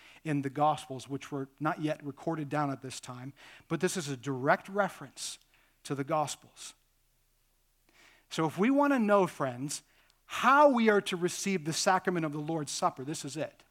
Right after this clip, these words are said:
And friends, as an aside, we would, we would keep ourselves out of so much trouble in worship if we just did what God tells us to do. Now, as we study this, we have to consider the,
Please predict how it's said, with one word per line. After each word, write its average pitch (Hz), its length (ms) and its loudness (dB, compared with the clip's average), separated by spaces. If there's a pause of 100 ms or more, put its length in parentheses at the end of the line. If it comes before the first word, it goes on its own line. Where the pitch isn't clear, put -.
(680)
And 160 100 -10
friends, 196 180 4
as 220 180 4
an 233 60 2
aside, 190 360 4
we 220 100 4
would, 269 140 0
we 202 120 0
would 254 140 -2
keep 262 220 -4
ourselves 180 420 0
out 180 140 -2
of 139 100 -4
so 226 220 -2
much 247 280 -4
trouble 175 360 -2
in 143 160 -4
worship 139 420 -6 (320)
if 165 180 -8
we 156 140 -4
just 226 480 -2
did 220 220 -4 (640)
what 151 200 -4
God 160 260 0
tells 202 340 -2
us 123 320 -10 (200)
to 165 100 -6
do. 151 260 -4 (1400)
Now, 160 100 -4
as 170 180 2
we 233 100 0
study 254 320 0
this, 139 380 -4 (920)
we 160 100 2
have 220 140 6
to 240 80 -6
consider 233 560 2
the, 156 200 0